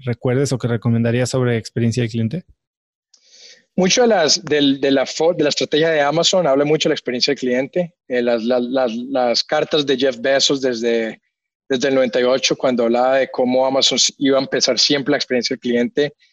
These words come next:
Speaker 2: iba a ir hacia atrás y desarrollar una estrategia. Eh, es algo que estudiamos mucho. Eh,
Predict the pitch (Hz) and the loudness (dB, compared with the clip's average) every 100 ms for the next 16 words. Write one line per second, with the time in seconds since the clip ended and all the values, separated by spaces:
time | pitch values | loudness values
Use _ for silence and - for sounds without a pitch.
0 | _ _ - 139 135 139 143 143 123 127 | _ _ -2 0 2 2 2 2 0 0
1 | 127 - 131 131 120 117 123 107 - 120 | 0 0 0 2 0 0 -4 -6 -4 -2
2 | 135 139 _ _ _ _ _ _ - 131 | -2 -4 _ _ _ _ _ _ -8 -2
3 | 120 117 113 - 120 127 127 120 127 135 | 2 2 2 0 -2 -2 0 0 2 2
4 | 127 - 135 131 - - - _ _ - | 2 2 2 0 -4 -20 -20 _ _ -2
5 | 127 123 117 117 | 2 4 4 4